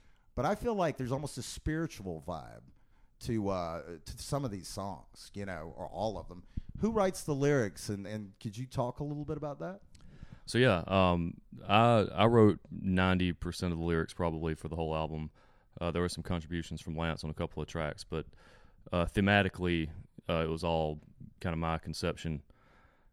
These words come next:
Speaker 2: Um, so, yeah, I mean, I feel like some of that directness you're talking about, it, it was really just, uh, you know, having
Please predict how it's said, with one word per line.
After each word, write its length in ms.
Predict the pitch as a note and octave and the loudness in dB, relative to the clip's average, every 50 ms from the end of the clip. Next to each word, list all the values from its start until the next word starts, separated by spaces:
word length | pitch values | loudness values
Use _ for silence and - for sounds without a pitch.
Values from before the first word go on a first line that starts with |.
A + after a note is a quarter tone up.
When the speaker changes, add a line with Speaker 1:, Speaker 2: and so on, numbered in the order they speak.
| _ - - | _ -6 0
Speaker 2:
Um, 520 | F2 F2 E2 D#2+ D#2 D#2 D#2 D2 D2+ C#2+ - - _ _ _ - - - - | 2 2 4 4 4 2 0 -2 -4 -6 -10 -18 _ _ _ -20 -20 -8 -2
so, 180 | - - C#3+ D3 | 2 4 4 6
yeah, 260 | C3+ C#3+ D3+ B2 G2 | 6 8 6 6 6
I 80 | F2 G2+ | 4 2
mean, 280 | A2+ A#2 A2 A2 A2 - - - - - - - - - - - - | 2 2 2 0 -2 -4 -10 -20 -20 -20 -20 -20 -20 -20 -20 -12 -10
I 60 | - | -4
feel 140 | - E3 E3 | 2 4 4
like 140 | D3+ A#2 - | 4 4 2
some 200 | - C#3 C3+ B2+ | 2 2 4 4
of 60 | A2+ | 4
that 240 | A#2 G#2+ G2+ F#2+ - - - - A2 | 4 4 2 0 -2 -8 -16 -10 -6
directness 500 | G#2 G#2 G#2+ A#2 A#2 F#2+ G#2 G2+ - - | -4 -2 0 0 0 -2 -2 -4 -4 -6
you're 80 | G2 | -6
talking 300 | - G2+ F#2+ F#2 - F#2+ | -4 -2 -2 -2 -2 -4
about, 420 | F2+ E2+ F#2+ F2+ F2+ F2 - - - - - - - | -2 0 0 0 0 0 -2 -4 -10 -16 -20 -18 -4
it, 140 | - G2+ G#2 | 0 2 4
it 80 | F#2 | 4
was 200 | G2 F#2+ F2+ E2+ | 4 4 4 6
really 260 | F#2+ G#2+ A2+ A2 G2+ F#2 | 8 10 12 12 12 12
just, 340 | F2+ F#2+ F#2 - - - | 10 8 8 8 6 8
uh, 320 | F#2+ F2+ F2 E2+ E2 D#2+ D#2 - - - - - - - - - - | 8 10 10 8 8 6 4 0 -4 -10 -14 -16 -20 -20 -20 0 4
you 80 | B2 | 6
know, 100 | A2+ G2+ | 8 8
having 540 | F#2+ G#2 A2+ A#2 G#2 G#2 G2+ F#2+ F#2 F2+ - | 8 8 8 8 8 8 6 6 6 4 2